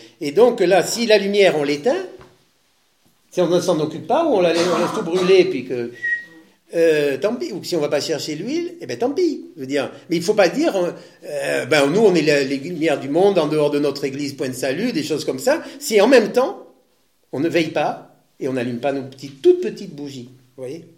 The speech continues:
ça va loin. C'est une prise au sérieux de notre mission, de notre vocation. C'est, ce sont les mots importants, là. C'est, c'est, Dieu s'adresse à des hommes et des femmes qui ont pour vocation,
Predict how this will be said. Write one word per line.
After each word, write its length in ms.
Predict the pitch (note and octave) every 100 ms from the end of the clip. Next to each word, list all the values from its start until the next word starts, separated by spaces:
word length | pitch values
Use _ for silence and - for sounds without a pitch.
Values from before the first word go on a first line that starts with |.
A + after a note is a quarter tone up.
| _
ça 120 | -
va 100 | G#3+
loin. 380 | B3+ E4+ E4 A3 - - _ _
C'est 140 | B3
une 160 | B3+ B3
prise 220 | D4+ B3+
au 80 | G#3+
sérieux 500 | - G3 G3 B3+ D#4
de 120 | G3+
notre 400 | F#3 A#3+ - - -
mission, 640 | D3 A#3 - - F#3+ D#3 - - _ _ _
de 80 | D#3+
notre 260 | G#3+ G#3+ C#3+
vocation. 840 | B2 F3 D#4 A#3 G3+ - D3 B2+ - _ _ _ _ -
C'est, 160 | F3
ce 180 | E3+ G3
sont 160 | G3+ F#3+
les 100 | E3+
mots 300 | A#3 D4+ -
importants, 560 | A#3+ A#3+ - G3+ D#3+
là. 180 | A#2 G#2+ - - - _ _ -
C'est, 140 | A#3
c'est, 280 | - - - - - C#3+
Dieu 160 | C#4+
s'adresse 480 | - A3 F3 A#3+ A#3+
à 60 | F#3+
des 300 | F3 E3+ G3+
hommes 220 | C4 C4+ F3+
et 60 |
des 140 | E3 D#3+
femmes 480 | - G3+ A#3 C#4+ C4
qui 120 | G#3+
ont 80 | F3
pour 240 | A3 E3
vocation, 720 | D3+ C#4+ - A3+ - G3+ A#3